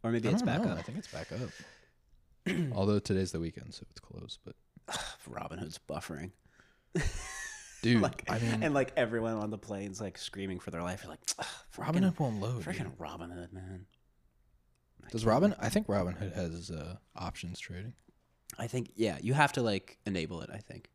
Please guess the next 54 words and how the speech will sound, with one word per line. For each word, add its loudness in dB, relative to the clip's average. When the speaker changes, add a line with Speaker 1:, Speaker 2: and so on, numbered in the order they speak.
Speaker 2:
You -2
have 6
to, 4
like, 4
apply 0
for -8
it, -10
and -10
they -4
have -6
to -4
approve -2
it. -4
But -2
supposedly 4
Robin 4
Hood 2
was, 0
like, 2
really 0
bad 0
with -4
just -6
letting 0
whoever -2
options -2
trade, 4
and 2
then 4
they 4
would, 6
Speaker 1:
Mm-hmm. 6
Speaker 2:
like, 4
lose 0
all 4
their 6
money 2
and -2
still 2
owe, 0
like, -4
a -4
ton -4
of -4
money -4
'cause -8
Speaker 1:
Yeah. -2
Speaker 2:
they 0
didn't -2
know -2
what -4
they -4
were -6
doing. -8